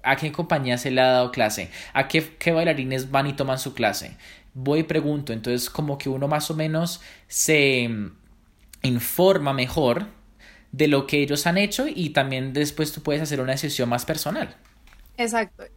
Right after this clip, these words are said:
Speaker 2: Y ya que estamos entrando como al tema de los profesores, pues quiero primero aclarar que todo lo que estamos hablando también aplica como para los, eh, para los estudios más,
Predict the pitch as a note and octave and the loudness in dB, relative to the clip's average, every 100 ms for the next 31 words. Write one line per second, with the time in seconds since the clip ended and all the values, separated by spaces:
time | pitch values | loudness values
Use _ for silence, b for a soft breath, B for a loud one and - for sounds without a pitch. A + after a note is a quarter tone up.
0 | _ - A#3+ A#3 A#3 G3+ A#3 B3+ B3+ B3+ | _ -8 -4 -2 -2 0 2 2 2 0
1 | C4+ B3+ C4 C#4+ C#4 A3+ D4 - A3+ B3 | 0 0 -4 -4 -2 -2 -2 -4 -4 -4
2 | A#3+ A3+ G#3 F#3+ F#3 G3 A3 B3 A#3+ A#3 | -4 -6 -4 -4 -4 -4 -6 -6 -6 -4
3 | G#3 F3+ - A#3+ - _ _ _ _ C#4 | -6 -8 -6 -6 -6 _ _ _ _ 0
4 | C#4 D4+ D4+ B3+ G#3+ C4+ B3+ G#3+ C#4 - | 2 0 -2 0 0 2 4 4 2 -6
5 | A3 A#3+ A#3 A#3+ B3 C#4 C4+ G#3+ G#3 B3 | -6 0 2 0 -4 -6 -4 -4 -2 -2
6 | A#3 B3 C#4 B3+ A#3 G3+ F#3 A3 G#3+ - | 0 0 -2 -4 -4 -4 -4 -6 -6 -4
7 | G3+ - A#3 A3+ A3 A3+ A#3 A#3 A#3 A3+ | -6 -6 -6 -4 -2 0 0 0 0 0
8 | G#3+ - - _ _ _ _ _ _ _ | -2 -6 -12 _ _ _ _ _ _ _
9 | _ _ _ - G#3 G3+ A#3 A3+ A3+ A#3+ | _ _ _ -4 -4 2 4 4 2 0
10 | A#3 - A3+ G#3 G3 G3 A3+ A#3 A3+ A3 | -2 -2 0 2 0 -2 0 2 2 0
11 | A3 | -4